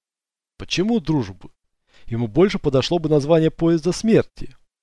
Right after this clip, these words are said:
Но мы же официально представим операцию как освобождение заложников, всего населения Зареченска, очищение города от разного рода экстремистов,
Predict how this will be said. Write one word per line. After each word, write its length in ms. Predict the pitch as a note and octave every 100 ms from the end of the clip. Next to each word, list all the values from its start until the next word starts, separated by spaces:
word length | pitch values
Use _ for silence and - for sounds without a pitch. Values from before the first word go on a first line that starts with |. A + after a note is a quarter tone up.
| _ _ _ _ _ _ _
Но 160 | - A#2+
мы 140 | G#3+
же 140 | B3 G3
официально 560 | - C3+ E3+ D3+ A#2
представим 560 | - A#2 - C#3+ B2+ A#2+
операцию 600 | - A#2 D#3 A3+ - A#2+
как 180 | A#2 G#2+
освобождение 680 | - A2+ A#2 A2+ C3 A#2 A2
заложников, 960 | A#2 F#3 A3+ B2+ F#2+ F#2 C#2+ - - _ _ -
всего 280 | - A#2+ C3
населения 560 | A#2 - B2 B2 A2
Зареченска, 880 | G#2 C#3 E3+ C#3+ - F2 - - - _ _ _ _ _
очищение 600 | - G#2 A#2 - C#3 A#2+ A2+
города 380 | C3+ B2 A#2
от 140 | A2+ B2+
разного 420 | B2+ A2 A2+ A#2
рода 260 | D3+ D3 C3+
экстремистов, 840 | - - G3+ G#3 B2+ - - -